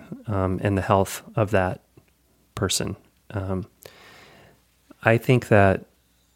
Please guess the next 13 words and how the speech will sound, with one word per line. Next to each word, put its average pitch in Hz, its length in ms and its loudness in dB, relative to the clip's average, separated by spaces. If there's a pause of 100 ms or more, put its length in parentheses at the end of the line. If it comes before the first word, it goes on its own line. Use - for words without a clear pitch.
(160)
we 120 280 0
put - 260 0
that 107 180 6
at 107 80 -4
the - 60 -8
center 104 360 2
because 95 760 -2 (600)
issues 117 520 2
related 98 400 4
to 95 160 -2
soul 98 640 4 (220)
illness 98 600 0
or 95 500 -4